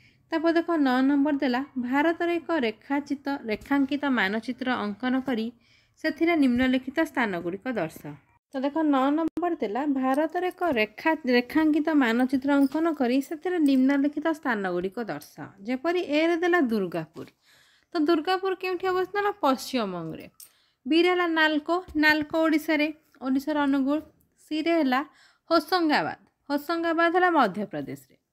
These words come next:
ଡିରେ ହେଲା ଭାରୀ ଇଞ୍ଜିନିୟରିଂ ନିଗମ, ରାଞ୍ଚିରେ। ଇରେ ହେଲା ଗୁଡ଼ଗାଁଓ, ହରିୟାଣାରେ। ଏଫରେ ହେଲା ନାସିକ, ମହାରାଷ୍ଟ୍ରରେ। ଜିରେ ହେଲା ସାଲେମ,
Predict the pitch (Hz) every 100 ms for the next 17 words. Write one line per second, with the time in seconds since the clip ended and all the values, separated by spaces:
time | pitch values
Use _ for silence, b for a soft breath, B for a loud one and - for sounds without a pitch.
0 | _ _ _ _ _ 262 320 359 349 277
1 | 254 254 294 294 262 277 294 302 294 302
2 | 285 294 415 - _ 240 240 226 220 -
3 | 196 - 160 _ _ b b b _ 277
4 | 320 330 320 240 254 226 220 165 247 -
5 | _ _ - 277 285 262 196 147 131 -
6 | _ _ _ _ 233 269 294 294 254 226
7 | 220 233 381 392 _ _ _ - 330 330
8 | 262 214 - 151 - _ _ _ _ _
9 | _ _ 220 294 349 302 233 285 - _
10 | - 302 262 220